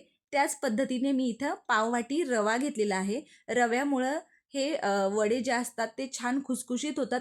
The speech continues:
आणि टम्म फुगलेले राहतात. तुम्ही पुढे पाहालच, एकदम अप्रतिम असे हे वडे तयार होतात. त्यानंतर आपल्याला याच्यामध्ये पाव वाटी बेसन घालून घ्यायचे. अशा पद्धतीने मी इथे पाव वाटी बेसन घालून घेतलेलं आहे आणि आपण जो भाजून इन्स्टंट तयार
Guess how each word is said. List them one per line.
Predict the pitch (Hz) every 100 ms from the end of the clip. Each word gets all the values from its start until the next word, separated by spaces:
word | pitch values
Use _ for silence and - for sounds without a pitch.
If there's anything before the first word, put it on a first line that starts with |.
| -
आणि | 240 254 311
टम्म | 302 381 403 403
फुगलेले | 233 233 214 220
राहतात. | 240 202 247 -
तुम्ही | 247 247
पुढे | 247 247
पाहालच, | 254 - 240 240 269 254 - - _
एकदम | 220 220 262 247
अप्रतिम | 214 - 240 240 285 359 320
असे | -
हे | 247 226
वडे | 220 208 208
तयार | 190 208 247
होतात. | 214 254 - - _ -
त्यानंतर | 285 302 277 285
आपल्याला | 269 277 277
याच्यामध्ये | 269 262 240 226 277
पाव | - 233 220
वाटी | 220 277
बेसन | 269 254 220 208
घालून | 220 185 185
घ्यायचे. | 190 175 165 - - -
अशा | 247 285
पद्धतीने | 277 226 240 247 277
मी | 269 254
इथे | 214 294
पाव | - 214 214
वाटी | 214 277
बेसन | 240 214 233 277
घालून | 262 247
घेतलेलं | 254 - 214 202
आहे | 202 226 - _ _
आणि | 220 269
आपण | 240 254 254 233
जो | 240
भाजून | 254 254 233 190 262 403 - _ -
इन्स्टंट | 277 262 - 339 427 -
तयार | 220 226